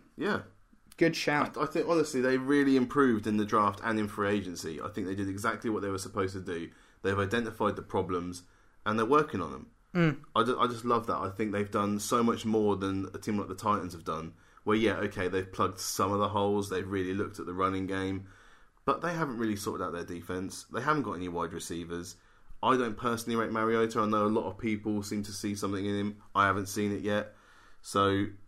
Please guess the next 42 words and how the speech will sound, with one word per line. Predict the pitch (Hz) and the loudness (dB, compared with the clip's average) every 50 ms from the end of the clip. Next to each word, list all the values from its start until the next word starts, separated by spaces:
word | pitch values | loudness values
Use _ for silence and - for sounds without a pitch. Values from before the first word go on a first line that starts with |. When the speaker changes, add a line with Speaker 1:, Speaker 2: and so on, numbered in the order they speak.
| - | -4
Speaker 1:
I | 104 104 | -4 -4
think | 104 - 113 110 87 | -2 -2 -4 -2 -2
there's | 104 101 98 - - - | -2 -2 -2 -4 -10 -6
far | - - 123 120 117 110 | 0 2 4 4 4 2
too | - - 104 | 0 -2 0
many | 98 98 95 95 | 0 0 0 -2
holes | 92 98 98 90 87 90 92 | -2 0 -2 -2 -2 -4 -4
there. | 92 87 87 87 87 90 - - - - - _ _ _ _ _ _ _ _ _ _ _ _ _ _ _ | -4 -4 -4 -4 -6 -8 -12 -16 -18 -20 -20 _ _ _ _ _ _ _ _ _ _ _ _ _ _ _
Whereas | 101 107 113 107 104 104 101 101 101 95 - | -2 0 2 4 4 4 4 2 0 -2 -4
a | 85 101 | -6 -6
team | - 120 113 110 | -4 -2 0 0
like | 104 78 | 0 -2
the | 101 101 | -4 -4
Jags | 101 117 110 95 92 - - - | 0 0 0 0 0 -2 -6 -6
have | 101 95 - - | -8 -8 -4 -2
actually | 101 101 - - - 101 101 95 | -2 -2 -2 -4 -6 -6 -6 -2
gone | 101 101 101 | 0 0 0
out | 101 98 95 - 73 | 0 0 -2 -4 -4
and | 90 95 | -6 -6
they've | 95 95 | -6 -6
got | 95 78 78 | -8 -8 -8
young, | 95 98 104 101 98 98 98 98 98 - - - _ _ | -4 -2 0 0 0 0 -2 -4 -6 -10 -16 -20 _ _
fast, | - 107 101 98 95 92 92 - - - - _ _ - | 2 4 6 6 4 4 2 -2 -8 -16 -20 _ _ -12
exciting | 90 - - - - 107 92 92 78 87 90 | -10 -10 -4 -2 0 0 0 0 -2 -6 -8
talent | - - 98 85 87 85 78 - | -6 -4 -2 -2 -2 -4 -8 -8
there. | 73 76 78 - - _ _ _ - - - | -10 -10 -12 -12 -16 _ _ _ -18 -10 -2
Speaker 2:
Yep. | 160 151 135 - - - - - - - - - - - - - | 2 2 2 2 -2 -8 -20 -20 -20 -20 -20 -20 -20 -20 -10 -8
Speaker 1:
I | - | -8
think | 92 - 107 98 | -6 -4 -4 -2
there's | 95 92 95 | -2 -2 0
no | 101 98 98 | 0 0 0
reason | 98 98 98 95 90 92 90 | 0 0 -2 -2 -4 -4 -4
why | 87 90 90 | -2 -2 -2
they | 90 87 | -2 -4
can't | 82 - - 104 101 104 92 | -4 -4 0 0 2 2 2
win | 98 90 | 0 -2
that | 87 87 85 | -2 -4 -6
division. | 90 85 87 87 82 87 87 90 85 - | -8 -8 -8 -8 -6 -6 -8 -8 -8 -8
And | 87 85 | -8 -8
like | 85 85 82 - | -8 -8 -8 -10
you | 92 | -6
said, | - 107 98 85 | -4 -4 -4 -4